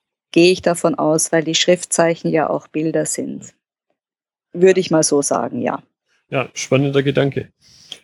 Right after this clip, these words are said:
Speaker 2: In unserem Vorgespräch beziehungsweise im E-Mail-Kontakt davor fiel auch mal das Stichwort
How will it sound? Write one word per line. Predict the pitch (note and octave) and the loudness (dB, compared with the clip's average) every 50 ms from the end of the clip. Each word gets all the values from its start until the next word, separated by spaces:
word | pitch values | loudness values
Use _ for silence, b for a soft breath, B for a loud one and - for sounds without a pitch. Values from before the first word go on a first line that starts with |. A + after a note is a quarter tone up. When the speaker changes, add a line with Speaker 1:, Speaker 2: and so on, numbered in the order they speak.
| B B B B B B - _ _ _ - _ _ _ - - - | B B B B B B -20 _ _ _ -20 _ _ _ -16 -6 -2
Speaker 2:
In | - C3+ C3+ - | 0 2 2 2
unserem | - C#3 C#3+ C3 - D#3+ C#3+ C#3+ C#3 C#3 C#3 C#3+ C#3 C3 - - _ _ _ _ _ _ _ _ - D#3+ | 2 0 0 0 2 2 4 4 4 2 2 0 0 -2 -4 -8 _ _ _ _ _ _ _ _ -16 -12
Vorgespräch | C3+ - C3 C#3 D#3 F3 F#3 E3+ - - F3 E3+ F3 D#3+ - | -2 2 2 2 4 4 2 0 0 0 2 2 2 2 2
beziehungsweise | - D3 - - D3 C#3+ C#3 C3 C#3+ C#3+ C3+ B2+ C3 | 0 0 2 2 2 2 2 2 2 4 4 4 2
im | B2+ - - | 2 0 0
E-Mail-Kontakt | C#3+ C#3+ D#3 D#3+ D3+ D3 C#3 - D3 C#3 - D3 C#3 - _ - | 0 0 2 2 2 2 0 0 -2 -2 0 -2 -2 -2 _ -6
davor | B2 - - C3+ C#3+ E3 E3 F#3 G#3 G3 | -6 -4 -4 -4 -2 -2 -2 -2 -4 -4
fiel | - - - D#3+ D#3+ - | -6 -4 -2 0 0 0
auch | - - C#3+ - | 0 -2 -2 0
mal | D#3 C#3+ C#3+ C#3 | 0 0 0 0
das | C#3+ C#3+ C3 - | 0 -2 -2 -4
Stichwort | - - C3+ - - - C#3 C3+ C3+ - - - | -2 -2 -4 -4 -2 0 0 0 0 -4 -14 -16